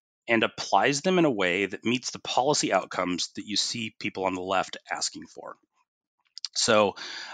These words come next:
I can talk about values or I can talk about outcomes. Um, either way, I'm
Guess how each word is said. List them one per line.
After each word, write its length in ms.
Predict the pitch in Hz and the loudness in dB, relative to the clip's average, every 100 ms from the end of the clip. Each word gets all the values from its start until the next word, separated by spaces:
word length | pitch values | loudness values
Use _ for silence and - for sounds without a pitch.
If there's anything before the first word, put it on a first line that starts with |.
| - | -4
I 120 | 113 123 | 0 2
can 160 | 131 | 2
talk 260 | - 120 - | 4 4 4
about 280 | 117 101 90 | 2 0 0
values 640 | 92 101 127 156 180 165 - | 2 4 4 2 0 0 2
or 180 | 156 190 | 6 6
I 80 | 156 | 6
can 140 | 123 | 2
talk 220 | - - | 2 2
about 240 | 117 92 95 | 2 2 4
outcomes. 600 | 123 - 87 82 98 - - - - - | 2 2 -4 -2 -2 -2 -8 -20 -18 0
Um, 340 | 98 87 85 _ - | 2 4 0 _ -6
either 240 | 107 139 | 2 4
way, 200 | 104 107 | 4 6
I'm 200 | 120 98 | 6 4